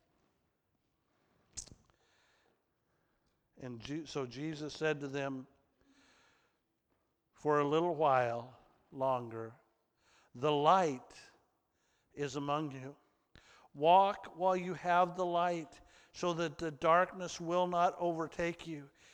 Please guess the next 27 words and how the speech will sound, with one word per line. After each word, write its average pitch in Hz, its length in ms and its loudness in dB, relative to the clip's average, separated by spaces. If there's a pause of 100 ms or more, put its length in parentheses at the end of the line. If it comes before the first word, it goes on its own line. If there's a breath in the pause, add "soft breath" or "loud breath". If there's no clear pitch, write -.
(120)
He 202 240 0
who 196 100 0
walks 175 560 6
in 165 160 -4
the 151 80 -4
darkness 156 720 0
does 160 280 -2
not 165 300 -2
know 170 240 2
where 170 240 0
he 170 140 -4
goes. 160 540 0 (320 loud breath)
And 147 180 -2
while 175 420 6
we 185 180 -2
have 170 600 2
the 160 140 -2
light, 156 460 2 (420 loud breath)
believe 160 960 0
in 156 180 -2
the 147 120 0
light, 135 420 2 (460 loud breath)
so 160 300 4
that 151 260 2
you 180 480 -2
may 156 220 0
become 143 760 0